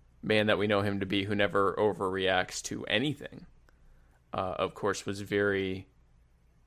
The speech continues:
even-handed in his, uh, response, where he said,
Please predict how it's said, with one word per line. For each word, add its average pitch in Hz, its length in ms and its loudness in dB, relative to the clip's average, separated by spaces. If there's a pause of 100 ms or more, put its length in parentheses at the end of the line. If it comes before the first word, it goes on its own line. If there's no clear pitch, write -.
(260)
even-handed 104 640 -2
in 90 160 -4
his, 92 460 -6
uh, 82 260 -4
response, - 760 -6
where 95 220 -4
he 110 160 -8
said, 98 440 0